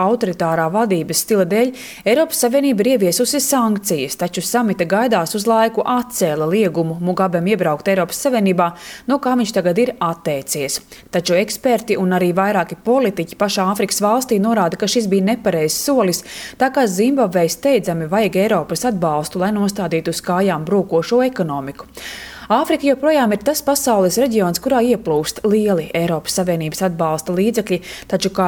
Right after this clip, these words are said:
pirms Briselē gaidāmā samita sacīja Eiropas padomes prezidents Hermans Van Rompējs, viņš cer, ka samits iezīmēs jaunu attiecību līmeni, proti no attīstības atbalsta pārējot uz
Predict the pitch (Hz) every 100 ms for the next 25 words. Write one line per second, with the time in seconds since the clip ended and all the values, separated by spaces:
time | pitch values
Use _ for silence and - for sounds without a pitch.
0 | 175 185 175 - 180 196 214 180 170 185
1 | 180 160 170 - 247 214 196 - 196 190
2 | 185 180 - - 196 180 170 - 202 202
3 | 185 170 165 - 208 190 165 165 170 165
4 | 180 214 247 185 165 - - - - 233
5 | 233 285 240 220 277 240 226 254 214 185
6 | 180 175 - 220 269 214 147 147 143 -
7 | 180 185 170 - 165 160 170 185 262 277
8 | 196 - 240 240 196 180 175 - - 180
9 | 175 165 160 175 165 165 - 240 196 165
10 | 160 - 196 196 202 175 170 175